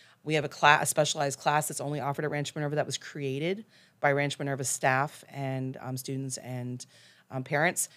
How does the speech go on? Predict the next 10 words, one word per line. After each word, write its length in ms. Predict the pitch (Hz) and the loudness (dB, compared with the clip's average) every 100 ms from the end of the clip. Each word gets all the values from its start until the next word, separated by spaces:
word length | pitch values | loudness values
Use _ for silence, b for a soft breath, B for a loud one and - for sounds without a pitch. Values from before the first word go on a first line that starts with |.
| b | b
called 180 | 151 139 | -2 2
Triple 240 | 147 147 | 0 0
C, 320 | - 143 160 | -2 -2 -2
and 80 | 175 | -2
it 60 | 131 | -2
stands 300 | 143 139 139 | -2 -4 -4
for 100 | 135 | -6
College 400 | - 139 139 139 | 2 2 2 0
Career 300 | - 139 131 | -4 -2 -4
Connection. 580 | - 113 127 - 220 | -6 -8 -6 -2 -2